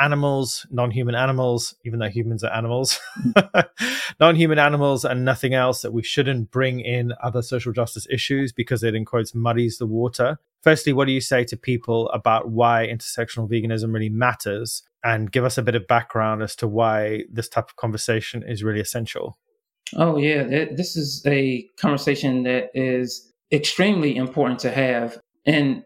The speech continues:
Speaker 2: honestly, like I said, this is part of why I started my organization,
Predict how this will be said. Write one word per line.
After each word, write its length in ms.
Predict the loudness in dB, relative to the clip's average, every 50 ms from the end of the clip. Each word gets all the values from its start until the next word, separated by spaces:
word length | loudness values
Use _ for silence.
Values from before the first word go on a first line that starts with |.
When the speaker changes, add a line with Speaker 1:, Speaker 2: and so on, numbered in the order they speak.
| _ _ _ 2
Speaker 2:
honestly, 540 | 2 2 2 0 0 0 2 0 0 -4 -4 0
like 160 | 0 0 2
I 40 | 0
said, 240 | 0 0 0 2 2
this 160 | 0 -2 -2
is 100 | -4 -4
part 240 | 0 2 2 2 2
of 100 | 0 0
why 120 | -2 -2
I 20 |
started 300 | -2 -2 -2 0 0 0
my 80 | -2 0
organization, 680 | 0 -2 0 0 -2 0 0 0 0 0 -2 -4 -4